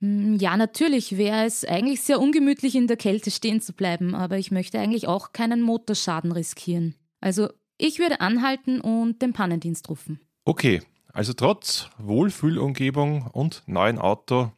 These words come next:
Speaker 2: erkennst du die potenzielle Gefahr. Dafür gibt es ja auch ein Warnsignal.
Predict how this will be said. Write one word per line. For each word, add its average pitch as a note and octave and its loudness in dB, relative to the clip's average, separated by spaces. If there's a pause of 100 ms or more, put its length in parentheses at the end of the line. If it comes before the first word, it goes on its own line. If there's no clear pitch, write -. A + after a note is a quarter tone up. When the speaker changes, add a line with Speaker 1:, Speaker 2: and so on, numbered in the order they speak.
Speaker 2:
erkennst - -6
du G#2+ -8
die A2 -4
potenzielle G2 -6
Gefahr. - -8 (220)
Dafür A2+ -2
gibt A#2+ -6
es A#2 -6
ja A#2 -2
auch F#2 -2
ein F#2+ -4
Warnsignal. - -6